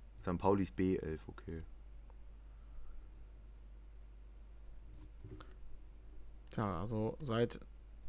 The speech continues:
Speaker 2: drei, nee, seit vier Pflichtspielen ohne Sieg. Gut, es waren jetzt auch n-, teilweise nicht die leichtesten Gegner, aber, ähm,
Speaker 1: Einen, den man schon im Abstiegskampf auf, aus Oldenburger Sicht eigentlich schlagen muss.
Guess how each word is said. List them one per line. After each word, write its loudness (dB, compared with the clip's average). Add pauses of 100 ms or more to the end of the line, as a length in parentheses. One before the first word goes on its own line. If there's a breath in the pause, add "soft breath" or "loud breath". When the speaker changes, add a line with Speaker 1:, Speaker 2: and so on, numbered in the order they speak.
(120)
Speaker 2:
drei, 12
nee, 8
seit 6
vier 12
Pflichtspielen 2
ohne 0
Sieg. -2 (500 loud breath)
Gut, 12
es 12
waren 12
jetzt 12
auch 8
n-, 8 (960)
teilweise 12
nicht 10
die 8
leichtesten 10
Gegner, 4 (200)
aber, 4 (840 soft breath)
ähm, 2 (400)
Speaker 1:
Einen, 12
den 12
man 12
schon 12
im 10
Abstiegskampf 12
auf, 12
aus 4
Oldenburger 8
Sicht 8
eigentlich 8
schlagen 12
muss. 8